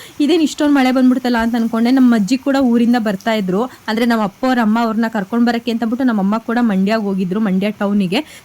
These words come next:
ಸರಿ ಅವ್ರು ಬರೋಷ್ಟರಲ್ಲಿ ಅವ್ರ ಫೇವ್ರೇಟ್ ಅಲ್ಲಿ ಪನ್ನೀರ್, ಅಂದ್ರೆ ನಮ್ಮ ಅಮ್ಮಂಗೆ ತುಂಬಾ ಫೇವ್ರೇಟ್ ಅಂದ್ರೆ ಪನ್ನೀರು. ನಮ್ಮ ಮನೇಲಿ ಎಲ್ಲದಕ್ಕಿಂತ ತುಂಬಾ ಜಾಸ್ತಿ ಇಷ್ಟಪಡೋದು ಅಂದ್ರೆ ಅವ್ರೊಬ್ರೇ ಪನ್ನೀರ್ನ. ನನಗೂ ಅಷ್ಟೊಂದ್ ಇಷ್ಟ ಆಗಲ್ಲ, ನನ್ನ ತಮ್ಮಂಗಂತೂ ಒಂಚೂರು ಇಷ್ಟ ಇಲ್ಲ,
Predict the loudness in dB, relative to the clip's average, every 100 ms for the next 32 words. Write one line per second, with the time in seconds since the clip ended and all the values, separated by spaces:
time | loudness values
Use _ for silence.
0 | -4 0 0 0 -2 -4 -2 0 0 -2
1 | -2 0 0 -2 -2 -4 -2 2 4 4
2 | 0 -2 -4 -4 0 2 0 0 2 4
3 | 4 2 -2 -2 -2 -4 -4 -4 0 0
4 | 0 -2 -2 0 0 -2 -6 -14 -2 2
5 | 2 2 0 0 -2 -2 -2 2 2 2
6 | 0 -2 -4 -4 -4 -4 -2 0 0 0
7 | -2 -4 -2 -2 -2 -2 -2 0 0 0
8 | 0 0 0 -2 -2 -2 -2 -2 -2 0
9 | 2 4 2 2 0 0 0 2 2 0
10 | -4 -2